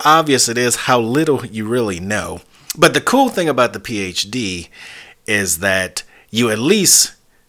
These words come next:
have a structured process for how to go about and, and figure out how to get the answer. That's kind of a cool thing, right? So this kind of brings me to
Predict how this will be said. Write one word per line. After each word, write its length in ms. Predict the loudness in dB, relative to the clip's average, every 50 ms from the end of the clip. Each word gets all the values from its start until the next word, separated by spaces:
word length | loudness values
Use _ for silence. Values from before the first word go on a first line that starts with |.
| _ -4
have 300 | 2 4 4 4 2 0
a 100 | 0 0
structured 600 | 2 2 2 2 0 0 0 -2 -4 -4 -6 -10
process 800 | -6 -2 0 2 2 2 2 0 0 -2 -2 -2 0 -2 -2 -4 -8 _ _ _ _ _ _ _ _ _ _ _ _ _ _ _ _ _ _ -20 -20
for 320 | -14 -6 -2 0 2 2 2
how 240 | 2 2 2 2
to 140 | 0 -2 -4
go 220 | -4 -4 -2 -2 -2
about 540 | -2 -2 0 0 0 0 -2 -6 -8 -12 -14 _ _ _ _ _
and, 280 | -6 -6 -4 -4 -6 -6
and 240 | -6 -6 -6 -6 -6
figure 380 | -4 -2 -2 0 0 0 0
out 280 | 0 0 0 0 -2 -6
how 300 | -10 -8 -4 -2 -2 -2
to 100 | -2 -6
get 460 | -8 -10 -8 -8 -8 -8 -8 -12 -16 -18 _ _ -8
the 220 | -4 -2 -2 0
answer. 360 | 0 0 -2 -2 -4 -4 -6 -14 _ _ _ _ _ _ _ _ _ _ -2
That's 140 | 0 0 0
kind 180 | 2 2 2 2
of 100 | 0 -2
a 60 | -4
cool 280 | -6 -6 -4 -4 -4 -4
thing, 300 | -4 -4 -4 -2 -2 -2
right? 300 | 0 0 0 -2 -4 -10 _ _ _ _ _ -20 -20 -18 -16 -14 -14 -14 -12 -4
So 320 | 0 4 6 6 6 6 6
this 220 | 4 4 4 6
kind 160 | 6 6 6
of 80 | 6 6
brings 280 | 4 4 4 2 2 -2
me 120 | -2 0
to 480 | 2 2 2 2 0 -2 -2 -4 -4